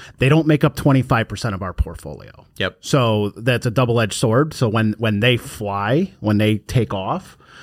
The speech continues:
Speaker 1: um, we're not participating as much. But
Speaker 2: Sure.
Speaker 1: when they tank, if they tank, we will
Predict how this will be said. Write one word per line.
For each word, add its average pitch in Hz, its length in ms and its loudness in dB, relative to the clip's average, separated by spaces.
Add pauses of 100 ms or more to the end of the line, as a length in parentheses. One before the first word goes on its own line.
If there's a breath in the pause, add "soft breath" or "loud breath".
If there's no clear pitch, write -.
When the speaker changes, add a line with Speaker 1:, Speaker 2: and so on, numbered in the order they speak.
(180 loud breath)
Speaker 1:
um, 98 600 -2
we're 110 120 -6
not 110 200 -2 (180)
participating 92 920 -4
as 92 240 -6
much. - 600 0
But 104 120 2
Speaker 2:
Sure. 110 80 2
Speaker 1:
when 113 100 2
they 104 160 2
tank, 143 600 0 (400)
if 151 180 2
they 95 140 2
tank, 90 440 -6 (600 soft breath)
we 104 220 0
will 98 240 0